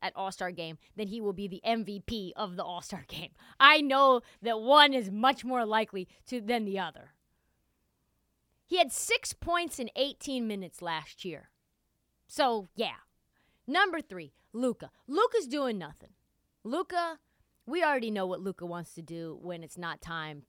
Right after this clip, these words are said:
to play significant, serious basketball. He chills.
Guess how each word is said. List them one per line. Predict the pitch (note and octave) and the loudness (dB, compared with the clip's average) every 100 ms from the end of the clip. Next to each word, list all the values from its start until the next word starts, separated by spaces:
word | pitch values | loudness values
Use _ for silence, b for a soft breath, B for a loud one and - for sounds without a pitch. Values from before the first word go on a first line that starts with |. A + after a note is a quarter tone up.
| - | -16
to | D#3+ - _ _ _ _ - | -16 -16 _ _ _ _ -14
play | G3 F3+ | -8 -8
significant, | - F3 D#3 F3 - - E3 D3+ _ _ | -8 -14 -10 -10 -12 -16 -16 -16 _ _
serious | - - F#3 F3 D#3 - | -16 -12 -10 -10 -12 -14
basketball. | - D#3+ - - - - _ _ _ - | -8 -8 -8 -18 -20 -20 _ _ _ -10
He | D4+ | -2
chills. | A4+ G4 - - | 0 0 -2 -12